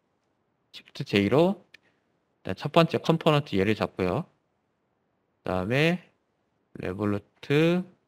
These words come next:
아, 죄송합니다. 레볼루트가 아니라 두 번째 컴포넌트 요 바닥면 클릭, 그리고 레볼루트를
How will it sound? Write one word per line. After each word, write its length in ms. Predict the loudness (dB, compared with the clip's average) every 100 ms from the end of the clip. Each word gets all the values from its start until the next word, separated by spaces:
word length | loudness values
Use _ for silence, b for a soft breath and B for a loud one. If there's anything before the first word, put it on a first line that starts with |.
| -8
아, 260 | -6 -6 -10
죄송합니다. 520 | -10 -8 -6 -6 -8 -8
레볼루트가 420 | -8 -8 -10 -16
아니라 320 | -14 -12 -12 -14 _ _ -12
두 100 | -2
번째 200 | -2 0
컴포넌트 800 | 2 4 4 4 0 -2 -2 -4 -8 -10
요 80 |
바닥면 560 | -6 -2 0 2 0 -4 -6
클릭, 480 | -2 2 2 0 _ _ _ _ _ _ _ _ _ _ _ _ _ _
그리고 200 | -10 -6
레볼루트를 800 | -2 0 2 2 0 0 2 2